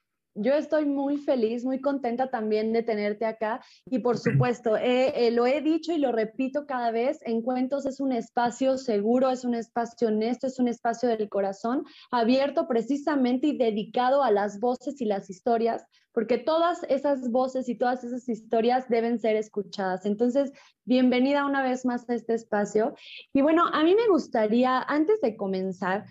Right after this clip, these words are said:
Speaker 1: decirle a la gente que se anime a, a venirse acá a la plataforma de Yador Montreal y que nos manden sus saludos por acá. A veces se quedan en las redes sociales y ya no le pican al link, ya no los vemos por acá, pero la ventaja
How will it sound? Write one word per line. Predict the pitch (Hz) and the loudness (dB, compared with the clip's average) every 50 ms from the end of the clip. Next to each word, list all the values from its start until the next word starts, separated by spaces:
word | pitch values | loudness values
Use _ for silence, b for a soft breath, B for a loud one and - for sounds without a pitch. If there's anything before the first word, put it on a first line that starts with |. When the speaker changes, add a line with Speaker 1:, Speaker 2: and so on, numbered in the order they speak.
| B B _ | B B _
Speaker 1:
decirle | - 247 247 254 - 320 320 339 370 | 0 0 0 2 2 2 2 2 2
a | 381 | 2
la | 359 240 196 196 | 2 0 -2 -4
gente | 190 - - 208 208 208 208 226 226 240 277 - b b b b b b _ | -4 -4 -2 0 0 2 2 2 2 0 0 -4 b b b b b b _
que | - 311 311 302 311 311 - - - | 2 2 4 4 4 2 0 -2 -2
se | - 285 | 0 0
anime | 277 269 269 285 311 330 339 349 359 370 - - | 2 2 4 4 4 4 2 2 0 -2 -2 -2
a, | - 247 240 240 240 233 226 226 | -2 -2 0 0 0 0 0 0
a | - - 233 | 0 0 0
venirse | 226 240 240 254 294 311 302 349 | 2 2 2 2 0 0 0 -2
acá | 339 349 294 | -2 -2 -2
a | 269 | -2
la | 277 285 | -2 -2
plataforma | 277 233 196 - - 208 202 - 220 220 233 | -2 -4 -4 -4 -6 -10 -10 -8 -6 -4 -2
de | 233 214 | 0 0
Yador | 202 196 196 208 214 | 0 0 0 0 0
Montreal | 226 247 254 254 233 226 220 - | 0 -2 -2 0 0 0 -2 -2
y | - 269 247 240 | -2 -4 -6 -2
que | 285 302 | -2 0
nos | 294 311 311 294 | 0 0 0 0
manden | 320 339 339 359 415 427 | 0 0 0 -2 -2 -2
sus | - 302 254 | -2 -4 -4
saludos | - 240 226 240 247 262 269 285 277 277 | -2 -2 0 0 2 2 0 0 -2 -4
por | - 214 202 | -2 -2 0
acá. | 190 185 180 214 202 202 | 0 -2 -2 -2 0 0
A | 208 226 | 2 2
veces | 262 311 311 381 381 392 b b b b _ | 0 0 0 -2 -4 -6 b b b b _
se | - 262 233 233 | -2 -2 0 0
quedan | 233 311 320 339 349 | 0 0 2 2 0
en | 320 254 226 | 0 0 -2
las | 214 214 214 | -2 -2 -2
redes | 226 254 269 294 311 302 | 0 0 0 0 0 -2
sociales | 254 220 220 208 - - 262 262 262 269 285 277 | -4 -6 -6 -6 -4 -2 -2 0 0 -2 -2 -4
y | 233 202 185 | -4 -6 -6
ya | 247 247 277 | -4 -4 -2
no | 294 311 | -2 0
le | 302 233 226 | 0 0 -2
pican | 220 - - 285 285 277 285 285 269 247 | -2 -4 -6 -6 -4 -4 -2 -2 -2 -2
al | 214 208 220 | -2 0 0
link, | 240 254 254 226 | 0 -2 -2 -2
ya | 220 262 | -4 -4
no | 269 285 | -4 -2
los | 285 277 247 - | -2 -4 -4 -4
vemos | - 240 247 247 254 262 - | -4 -2 -2 -2 -2 -4 -4
por | - 214 196 | -2 -2 -2
acá, | 202 202 226 240 240 | -2 0 -2 -2 0
pero | - 247 240 | 0 2 2
la | 247 247 247 | 2 2 2
ventaja | 254 262 262 254 302 302 302 | 0 -2 -2 -2 -4 -4 -4